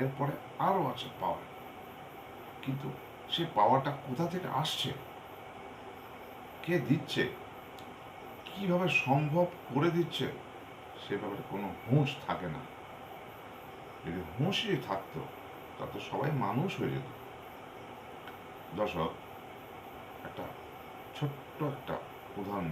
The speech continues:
দিই। সম্প্রতি বিরাট কোহলি টেস্ট ক্রিকেট থেকে অবসর গ্রহণ করলেন, ভালো কথা, কিন্তু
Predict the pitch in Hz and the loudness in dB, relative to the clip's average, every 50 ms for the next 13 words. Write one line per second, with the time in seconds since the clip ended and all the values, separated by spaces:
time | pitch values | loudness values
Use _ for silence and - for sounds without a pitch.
0 | 71 - 80 78 78 - - - - - - - - - - - - - - - | 0 0 -2 -2 -2 -4 -8 -10 -10 -12 -12 -10 -10 -10 -10 -10 -10 -10 -10 -12
1 | - - - - - - - - - - - - - - - - - - - - | -12 -12 -12 -12 -12 -12 -12 -12 -12 -12 -12 -12 -12 -12 -10 -12 -12 -12 -12 -12
2 | - - - - - - - - - - 127 127 139 147 156 147 160 160 165 165 | -12 -12 -12 -12 -12 -12 -10 -8 -2 2 2 4 4 4 4 4 2 2 0 0
3 | - - - - - - - - - - - - - - - - - - - - | -4 -8 -10 -12 -12 -12 -12 -12 -12 -12 -12 -12 -10 -10 -10 -12 -12 -12 -12 -12
4 | - - - - - - - - - - - - - - - - - - - - | -12 -12 -12 -12 -10 -10 -10 -10 -12 -12 -12 -12 -12 -12 -12 -12 -12 -12 -12 -12
5 | - - - - - - - - - - - - 85 85 85 104 127 131 139 131 | -12 -12 -12 -12 -12 -12 -12 -12 -12 -10 -10 -8 -6 2 6 8 10 10 10 8
6 | 135 - - 131 123 120 117 117 117 98 - - - - - - - - - - | 6 4 4 6 8 8 8 6 6 2 2 -2 -6 -10 -12 -12 -12 -4 2 4
7 | 139 135 - - - - - - - 110 - 113 110 - - 104 98 90 - - | 4 4 4 2 -2 -8 -8 -6 -6 -2 0 0 0 2 2 2 2 2 2 0
8 | - 90 92 92 - 92 90 80 76 78 82 82 80 73 69 - - - - - | 0 0 0 0 0 -2 -4 -4 -4 -4 -4 -2 -2 -4 -4 -4 -8 -8 -8 -6
9 | 80 78 71 67 67 65 - - - - - - - - - - - - - - | -4 -2 -2 -2 -4 -4 -6 -8 -10 -10 -12 -12 -10 -10 -10 -10 -10 -10 -10 -10
10 | - - - - - - - - 98 101 101 82 82 80 - - - - - - | -12 -12 -10 -10 -10 -10 -4 0 2 4 4 4 2 0 -2 -4 -6 -8 -8 -8
11 | - - - - - - - - - - - - - - - - - - - - | -10 -10 -10 -10 -10 -10 -10 -10 -10 -10 -10 -10 -10 -10 -10 -10 -10 -12 -10 -10
12 | - - - - - - - - - - - - - - - - - - - - | -10 -10 -10 -10 -10 -10 -10 -10 -10 -10 -10 -10 -8 -8 -8 -8 -6 -4 0 0
13 | - - - - - - - - - - - - - - - - - - - - | 0 0 0 0 0 0 0 0 0 0 0 0 0 -2 -4 -6 -8 -8 -8 -8
14 | - - - - - - 170 156 | -10 -10 -8 -4 0 0 0 0